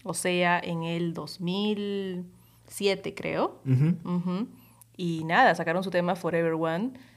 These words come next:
Speaker 1: Aunque, como te comentaba más temprano, ellas, pues, originalmente son nueve, eran
Speaker 2: Ok.
Speaker 1: nueve,
Speaker 2: Ya.
Speaker 1: pero, bueno, eso seguro ya, ya lo conocen. Eh, estaba antes Jessica en el grupo, pero, bueno, ocurrieron muchas cosas. Pero, en resumen,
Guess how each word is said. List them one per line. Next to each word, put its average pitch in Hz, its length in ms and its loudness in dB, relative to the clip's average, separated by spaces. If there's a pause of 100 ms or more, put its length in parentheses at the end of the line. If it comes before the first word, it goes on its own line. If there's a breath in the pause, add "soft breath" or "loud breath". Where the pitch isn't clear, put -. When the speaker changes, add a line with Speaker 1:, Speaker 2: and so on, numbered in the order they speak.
(180 loud breath)
Speaker 1:
Aunque, 175 840 0
como 185 160 0
te 175 100 0
comentaba 175 800 6
más 175 240 0
temprano, 185 760 4
ellas, 185 300 -2
pues, 185 160 -4
originalmente 180 540 0
son 180 200 0
nueve, 185 440 2
eran 135 260 6
Speaker 2:
Ok. 175 80 6
Speaker 1:
nueve, 175 480 2
Speaker 2:
Ya. 120 400 6
Speaker 1:
pero, 160 760 0
bueno, 165 280 0
eso 170 160 -4
seguro 170 320 -2
ya, 151 500 -4
ya 160 120 -4
lo 165 100 -6
conocen. 254 880 4
Eh, 170 180 -2
estaba 160 760 -2
antes 160 440 -4
Jessica 226 480 2
en 220 80 -2
el 196 60 -4
grupo, 220 420 -4
pero, 185 160 -6
bueno, 165 220 -4
ocurrieron 170 360 -8
muchas 196 260 -4
cosas. 269 520 4 (540 soft breath)
Pero, 302 320 6
en 277 120 6
resumen, 269 540 2